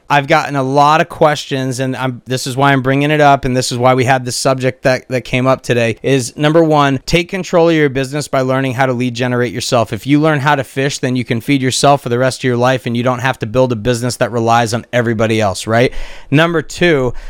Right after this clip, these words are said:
I get a lot of people that ask how I do my marketing, what I do. And like I said, I spend on social media, I spend on direct mail, I spend on open houses. The number one lead generator for me in my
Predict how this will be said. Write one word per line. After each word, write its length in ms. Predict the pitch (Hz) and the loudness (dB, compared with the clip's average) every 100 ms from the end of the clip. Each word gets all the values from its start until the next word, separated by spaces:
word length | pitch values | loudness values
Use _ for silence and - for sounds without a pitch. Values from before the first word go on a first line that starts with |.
| - | -4
I 100 | 139 | 2
get 100 | 160 | 2
a 60 | 147 | 2
lot 240 | 143 160 | 2 0
of 60 | 160 | 0
people 220 | 165 156 | -4 -2
that 140 | 143 | -2
ask 340 | - 139 139 - | 0 -2 -2 -2
how 160 | 139 | 0
I 100 | 135 | 0
do 440 | 127 123 135 131 120 | -2 -4 -2 -2 -2
my 160 | 123 131 | -2 0
marketing, 520 | 127 127 123 135 131 | 4 2 2 0 2
what 120 | 127 | 2
I 100 | 123 | 2
do. 320 | 113 117 107 - | 0 -2 -2 -4
And 140 | 131 | 0
like 140 | 135 131 | 0 0
I 60 | |
said, 220 | - 135 | 0 0
I 80 | 120 | 0
spend 260 | 117 139 123 | -2 -2 -2
on 80 | 113 | 0
social 360 | - 143 - | 0 2 0
media, 480 | 175 156 147 143 139 | 0 2 2 2 0
I 80 | - | -2
spend 320 | 123 139 131 | -2 -2 0
on 100 | 127 | 0
direct 340 | 117 120 139 - | 2 2 2 0
mail, 280 | 135 135 131 | -2 0 0
I 160 | 120 | -2
spend 240 | 120 131 123 | -6 -4 -4
on 120 | 117 | 0
open 260 | 123 123 | 0 0
houses. 420 | 110 127 123 120 98 | 0 0 0 -4 -4
The 100 | 117 | -2
number 380 | 117 127 151 | 0 2 2
one 280 | 175 156 156 | 2 0 0
lead 180 | 143 143 | 0 0
generator 460 | 131 131 123 120 117 | -2 -2 -2 -2 -4
for 140 | 120 | -4
me 260 | 117 117 113 | -2 -2 -4
in 220 | - 120 | -4 -2
my 320 | 117 120 117 | 0 -2 -2